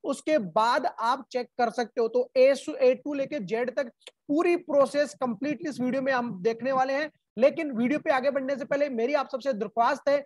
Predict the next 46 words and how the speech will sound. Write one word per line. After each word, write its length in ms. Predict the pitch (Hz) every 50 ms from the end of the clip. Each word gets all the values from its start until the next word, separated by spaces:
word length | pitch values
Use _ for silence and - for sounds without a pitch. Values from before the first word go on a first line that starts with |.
| - - -
कि 160 | - - 277
अगर 280 | - - 233 240 302 294
आप 200 | - 262 254 247 -
चैनल 200 | 269 254 254 254
पे 140 | - 269 247
नए 180 | 233 226 240 269
हैं 160 | 269 277 285
तो 100 | 277 277 262
चैनल 300 | - 254 233 226 240 233
को 120 | 240 247
सब्सक्राइब 420 | - 220 185 - - 254 277 285 277
कर 100 | 294 277
लीजिए 200 | 277 285 254 302
और 80 | 277 190
बेल 200 | 170 240 269 269
आइकन 200 | 254 214 247 226
पे 60 | 247
क्लिक 220 | - 240 233 -
करना 260 | - 226 220 262 285 269 _ _ _ _ _
ना 200 | 202 226 285 294
भूलें 200 | 262 226 214 202
दोस्तों। 260 | 170 196 185 - 202 - - _ _ _ _ _
तो 60 | 233
सबसे 220 | 214 277 247 320 330
पहले 180 | 330 349 330
आपको 140 | 320 285 330
क्या 200 | 240 - 330 311
करना 240 | 330 269 302 294 302
है, 60 | 320 330
आपको 460 | - - 254 254 - - _ 311 311
लॉगिन 480 | 320 262 240 233 240 247 220 254 302 294
करना 260 | 240 285 262 262 277
है 160 | 269 269 294
इनकम 320 | 311 285 254 226 - 269 254
टैक्स 200 | - 269 - -
के 120 | - 285 -
पोर्टल 400 | - - 247 240 226 - 269 285
पे। 200 | - 294 311 302 - _ _ _ _ _ _ -
आपको 380 | 233 262 302 330 - - 349
लॉगिन 560 | 359 277 247 233 240 247 254 220 320 359 359
करना 300 | 269 302 294 277 277 285
है 260 | 294 285 269 285 302 302 330 247 226 220 214
ना 160 | 226 233 277
कि 200 | 262 - - 320
इस 180 | 339 320 285 233
बार 160 | 233 285 302